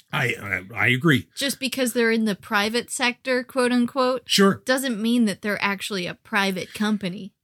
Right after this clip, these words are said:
Speaker 1: I've brought this up a lot of times, you know, "Hey, Brian, you're a brilliant guy. Why don't you go work for a company like iRobot?"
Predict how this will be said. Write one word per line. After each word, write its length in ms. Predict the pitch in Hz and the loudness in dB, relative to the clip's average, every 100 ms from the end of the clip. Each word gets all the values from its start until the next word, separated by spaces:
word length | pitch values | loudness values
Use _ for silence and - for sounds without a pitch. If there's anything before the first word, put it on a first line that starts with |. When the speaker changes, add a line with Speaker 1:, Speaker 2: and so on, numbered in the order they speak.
| - | 0
Speaker 1:
I've 140 | 180 | 2
brought 200 | 147 180 | 4 4
this 180 | 180 - | 4 4
up 200 | 190 190 | 4 2
a 60 | 160 | -2
lot 220 | 156 170 | 2 2
of 60 | 165 | 4
times, 360 | 170 185 175 | 6 8 8
you 100 | 160 | 6
know, 200 | 160 185 | 6 4
"Hey, 220 | 143 165 139 | 4 2 2
Brian, 280 | 170 170 | 2 4
you're 140 | 165 160 | 6 6
a 20 | |
brilliant 260 | 160 165 151 | 6 4 4
guy. 120 | 151 | 2
Why 120 | 151 | 2
don't 180 | 151 - | 0 0
you 80 | 165 | 2
go 20 | |
work 160 | 151 - | 0 0
for 160 | 151 | -2
a 60 | 131 | -2
company 400 | 156 143 143 147 | -2 -4 -2 0
like 160 | 135 127 | 2 2
iRobot?" 600 | 139 139 135 120 107 | 2 4 4 2 -2